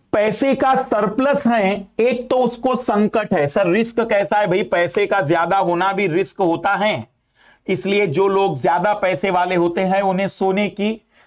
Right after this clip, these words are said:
मतलब, सोने के लिए गोलियां लेनी पड़ती। जिनके पास सोना ज्यादा आ गया, उनका सोना गायब हो जाता है। क्या मेरे पॉइंट को समझ पाए हैं? क्योंकि हमेशा ही डर बना रहता है, तो रिस्क रहता है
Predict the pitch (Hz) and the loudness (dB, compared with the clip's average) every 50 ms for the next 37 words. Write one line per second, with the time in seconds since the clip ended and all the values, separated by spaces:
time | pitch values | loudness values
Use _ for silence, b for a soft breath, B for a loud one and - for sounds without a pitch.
0 | b b 196 160 160 175 170 - - - 202 202 202 214 233 233 226 226 214 208 | b b -2 0 0 0 0 -2 -2 -2 -2 0 2 2 0 0 0 0 0 2
1 | 202 202 208 214 226 214 - - 135 127 165 190 202 208 214 214 202 185 185 180 | 2 2 2 2 0 -2 -6 -8 -4 -2 0 0 2 2 2 2 2 2 2 0
2 | 180 165 - 165 156 143 170 165 175 214 214 - 233 220 226 214 208 202 202 - | 0 0 0 -2 0 0 0 0 2 2 2 2 0 0 0 0 0 0 -2 -4
3 | _ 214 214 226 247 254 247 190 220 208 202 196 196 196 190 190 185 196 208 214 | _ 0 0 2 2 2 2 2 2 2 2 2 2 2 0 0 2 2 2 2
4 | 220 214 - - 190 196 196 190 214 202 202 - - 214 202 208 214 220 214 175 | 0 -2 -4 -4 -4 -4 -2 0 -2 -2 -2 -2 -2 -2 0 2 2 0 2 2
5 | 185 180 185 196 185 156 165 170 151 170 165 160 - 196 202 185 202 220 220 226 | 2 2 2 0 0 0 0 0 2 0 0 0 0 -2 0 0 0 -2 -2 -4
6 | - _ _ _ _ _ _ - 185 190 190 190 185 180 185 185 196 202 196 190 | -8 _ _ _ _ _ _ -2 0 0 0 0 0 -2 -2 -2 -2 -2 0 -2
7 | 180 185 196 190 - 202 175 143 180 170 185 180 - - 175 175 180 214 214 180 | -2 0 -2 -2 -4 -4 -2 -2 -2 -2 -2 -4 -2 -2 0 0 2 0 0 0
8 | 208 170 131 - _ b b b b b b b b - 226 233 226 226 240 233 | 0 -2 -2 -6 _ b b b b b b b b -2 0 0 0 0 0 0
9 | 208 196 208 226 233 226 - 220 208 214 220 185 143 131 196 202 202 190 190 180 | 0 0 0 0 -2 0 0 0 0 0 -2 -2 0 0 0 0 2 0 0 0
10 | 180 180 170 160 156 - 160 156 160 156 - 180 160 175 247 262 262 - - 254 | 0 0 0 0 -2 0 0 -2 -2 -2 -4 -6 -2 -2 -2 -2 -2 -2 -2 0
11 | 233 226 226 233 240 226 208 226 226 226 233 | 0 0 0 0 0 0 2 2 0 0 -2